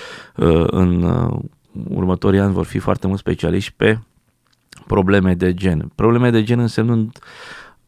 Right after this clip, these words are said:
clar, și împărțirea, uh, nediscriminarea atât pe,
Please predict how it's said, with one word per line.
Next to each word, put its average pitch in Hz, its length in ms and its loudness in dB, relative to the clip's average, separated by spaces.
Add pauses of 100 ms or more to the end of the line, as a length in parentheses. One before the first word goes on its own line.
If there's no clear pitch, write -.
(360)
clar, 117 280 6
și 139 280 4
împărțirea, 107 920 4
uh, - 400 0 (100)
nediscriminarea 107 640 4
atât 98 340 -4
pe, 95 360 4